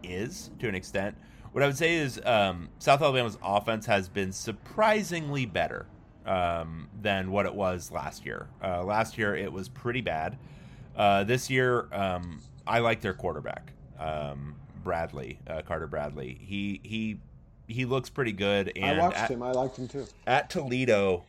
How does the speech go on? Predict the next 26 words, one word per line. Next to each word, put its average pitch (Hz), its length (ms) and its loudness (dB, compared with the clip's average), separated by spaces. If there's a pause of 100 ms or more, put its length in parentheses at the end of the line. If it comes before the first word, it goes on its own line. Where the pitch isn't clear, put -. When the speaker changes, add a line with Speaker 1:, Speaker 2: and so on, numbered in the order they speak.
Speaker 1:
um, 90 480 2 (240)
I 110 60 -4
think 131 160 -4
he 139 60 -2
was 113 180 -4
dealing 117 320 2
with 110 100 -4
some 82 120 -12
injuries 120 440 -2
a 131 60 -2
lot, 135 340 4
but, 92 320 0
um, 90 280 -2
when 104 120 -2
he 110 60 -2
was 92 140 -6
healthy, 90 360 -2
he 82 100 -8
was, 78 300 -12 (840)
he 101 120 -8
was 95 120 -8
pretty 98 200 -4
damn 78 240 -6
good. 62 240 -8 (360)
Um, 90 520 -2 (140)
so 107 440 4